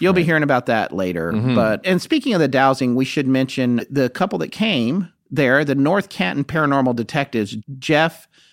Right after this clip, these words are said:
Speaker 1: and Susie Eastman, uh,
Speaker 2: Yeah.
Speaker 1: came and hosted that part of the ghost hunt, which, again, we're gonna be talking more about here in a little bit with the Haunted Housewives. But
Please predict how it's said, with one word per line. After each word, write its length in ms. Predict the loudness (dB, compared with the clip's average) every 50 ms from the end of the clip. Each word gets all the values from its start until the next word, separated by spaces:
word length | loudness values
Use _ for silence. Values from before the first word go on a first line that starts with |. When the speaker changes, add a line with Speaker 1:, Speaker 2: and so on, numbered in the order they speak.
| _ _ _ _ _ _ _ -4
Speaker 1:
and 180 | -2 -2 0 -2
Susie 500 | -2 -2 0 0 0 0 -2 -2 -4 -2 -2 0
Eastman, 520 | 0 0 0 -4 -6 -8 -8 -10 -14 -18 _ _ _ -2
uh, 160 | 0 2 2
Speaker 2:
Yeah. 280 | 2 0 -2 -4 -6 -8 -6
Speaker 1:
came 320 | -4 -2 0 0 0 0
and 120 | 0 0
hosted 400 | 0 2 0 0 0 -2 -4 -2
that 220 | 0 0 0 0 -2
part 220 | -2 0 0 0 0
of 60 | 0
the 180 | -2 -2 -4 -6 _
ghost 300 | -2 0 0 0 0 -4
hunt, 260 | -6 -6 -6 -6 -6 -4
which, 340 | -4 -4 -4 -6 -10 -14 -18 -20 -20 -20 -20 -14 -6 -4
again, 320 | -4 -2 0 0 2 2
we're 80 | 2 2
gonna 100 | 0 0
be 60 | -2
talking 340 | 0 0 -2 -2 0 -2 -2
more 160 | 0 0 0
about 220 | 0 0 -2 -2 -2
here 220 | -2 -2 -2 -2
in 60 | -2
a 40 | -2
little 200 | -4 -4 -4 -4
bit 320 | -2 -2 0 0 0 -2 -2
with 160 | -6 -6 -6
the 100 | -8 -6
Haunted 240 | -4 -4 -4 -4 -4
Housewives. 680 | -2 -2 -2 -2 -4 -4 -6 -4 -4 -4 -4 -6 -6
But 200 | -6 -4 -4 -4